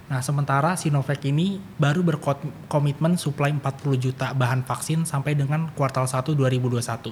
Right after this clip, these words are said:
Sementara sisanya sekitar dua ratus tiga puluh juta itu belum tahu kapan mau dikirimkan. Jadi kalau misalnya bahan bakunya aja kita nggak dapet, otomatis produksi vaksinnya kita juga pasti nggak bisa dong. Ah, resiko kedua kalau menurut kita terkait dengan vaksinasi adalah, ah, assuming,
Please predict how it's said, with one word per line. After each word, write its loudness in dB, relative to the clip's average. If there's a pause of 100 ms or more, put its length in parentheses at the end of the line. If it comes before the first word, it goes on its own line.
Sementara -2
sisanya 0
sekitar -4
dua 0
ratus -6
tiga 0
puluh 0
juta 0 (520)
itu 0
belum 4
tahu 2
kapan 0
mau 2
dikirimkan. -2
Jadi 0
kalau 2
misalnya 0
bahan 2
bakunya 0
aja 0
kita -4
nggak -2 (100)
dapet, -6 (420)
otomatis -2
produksi 0
vaksinnya -2
kita -2
juga 0
pasti -2
nggak 0
bisa -2
dong. -6 (960)
Ah, 2
resiko 2
kedua 2
kalau -2
menurut 0
kita -6
terkait -4
dengan -2
vaksinasi -4
adalah, 0 (800)
ah, -6
assuming, 2